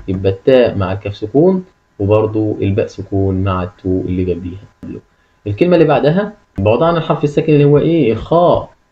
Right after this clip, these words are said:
الخاء سكون وضعناها مع الألف، تبقى أخ. والراء الحرف المتحرك وحده، أدي الراء لوحديها. التاء سكون مع مين؟ مع اللي قبليها اللي هي الجاء، يبقى جت. يبقى التاء سكون مع الجاء،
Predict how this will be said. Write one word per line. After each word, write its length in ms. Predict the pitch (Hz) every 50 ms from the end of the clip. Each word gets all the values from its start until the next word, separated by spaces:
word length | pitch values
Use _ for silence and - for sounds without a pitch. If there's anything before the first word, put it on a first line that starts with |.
| _ -
الخاء 240 | 107 - - 120
سكون 400 | - - 139 127 - 170 185 202
وضعناها 460 | 190 127 110 104 98 101 107 107 - 127
مع 180 | 143 143 151
الألف، 440 | 151 - 175 170 156 147 147 - _ _ _ _ _
تبقى 440 | - 92 95 98 104 101 - - 127
أخ. 320 | - - - - - - _ _ _ _ _ _ _ _ _ _ _ _ -
والراء 600 | 98 101 110 110 120 127 135 139 139 - - - _ _ _ _ _ _ _ _ _ _ _
الحرف 300 | - - - 107 104 -
المتحرك 580 | 117 113 117 117 - - 143 147 147 156 151 -
وحده، 360 | 170 170 165 151 135 147 143 - -
أدي 140 | 101 98 98
الراء 180 | 98 110 117
لوحديها. 600 | 120 127 135 131 143 - 175 170 160 143 143 143 - - _ _ _ _ _ _ -
التاء 300 | 123 117 - - 180 151
سكون 420 | - - 156 147 - 165 165 147 135
مع 160 | 123 123 120
مين؟ 400 | 120 123 123 127 127 127 110 101
مع 140 | 95 92 92
اللي 220 | 95 101 104 113
قبليها 420 | 110 123 147 165 165 147 143 139
اللي 180 | 123 120 110 107
هي 140 | 107 110 110
الجاء، 420 | 110 107 139 143 160 156 143 143 - _ _ - - _ _ -
يبقى 320 | 95 90 95 98 95 90
جت. 320 | 90 92 107 113 113 - - _ _ _ _ _ _ - - - _ _ _ _ -
يبقى 180 | - 90 87 80
التاء 180 | - - -
سكون 500 | - - - - - 101 104 104 104 101 -
مع 200 | 101 104 101 98
الجاء، 480 | 92 90 85 87 101 117 135 160 -